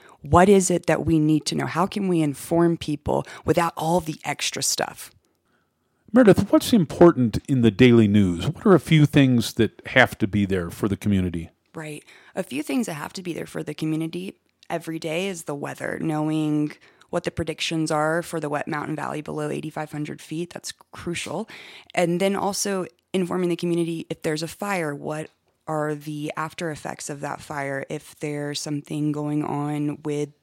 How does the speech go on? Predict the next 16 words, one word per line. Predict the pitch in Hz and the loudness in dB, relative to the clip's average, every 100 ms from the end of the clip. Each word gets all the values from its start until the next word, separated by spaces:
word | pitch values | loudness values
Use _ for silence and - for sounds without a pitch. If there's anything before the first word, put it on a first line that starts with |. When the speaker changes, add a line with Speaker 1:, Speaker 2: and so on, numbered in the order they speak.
| - | -4
Speaker 1:
the | 160 | -4
sheriff's | - 180 208 - | -2 -4 -4 -6
department, | 185 156 143 - - - - | -6 -4 -4 -6 -10 -20 -6
you | 190 | 2
know, | 170 165 - | 2 2 -2
if | 170 | -6
a | 165 | -6
fraud | - - 175 190 | -8 0 2 4
alert | 190 165 147 | 2 0 -2
has | 147 - | -4 -4
gone | 143 139 | -4 -4
out, | 135 135 | -4 -2
informing | 151 - 160 160 160 | -4 -2 0 2 0
the | |
community | 151 156 156 160 151 139 139 | -2 -2 2 2 2 -2 -4
based | - 165 196 - - | 0 0 0 -4 -6